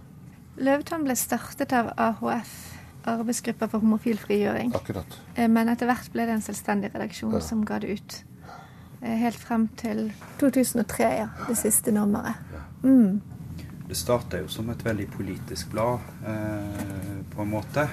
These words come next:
Speaker 3: men så ble det vel mer og mer akademisk og kunstnerisk i, i, i tonen da. Arbeidsgruppa for homofil frigjøring var jo en av de radikale,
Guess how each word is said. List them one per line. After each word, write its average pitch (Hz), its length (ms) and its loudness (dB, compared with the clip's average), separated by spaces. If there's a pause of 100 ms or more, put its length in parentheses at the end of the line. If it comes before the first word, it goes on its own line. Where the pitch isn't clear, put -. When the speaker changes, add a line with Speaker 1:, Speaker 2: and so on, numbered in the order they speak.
(200)
Speaker 3:
men 113 280 -2
så - 140 -10
ble 110 180 -2
det 104 120 -4
vel 110 100 0
mer 107 220 -2
og 104 80 0
mer 101 180 0
akademisk 95 920 0
og 90 80 -2
kunstnerisk - 760 2
i, 87 80 -4
i, 82 280 -6 (240)
i 90 40 -6
tonen 95 380 -2
da. 104 80 2 (320)
Arbeidsgruppa 98 500 0
for 98 140 -4
homofil 98 400 0
frigjøring 98 480 0
var 104 80 6
jo 95 160 4
en 90 140 0
av 92 100 -2
de 107 100 0
radikale, 87 720 2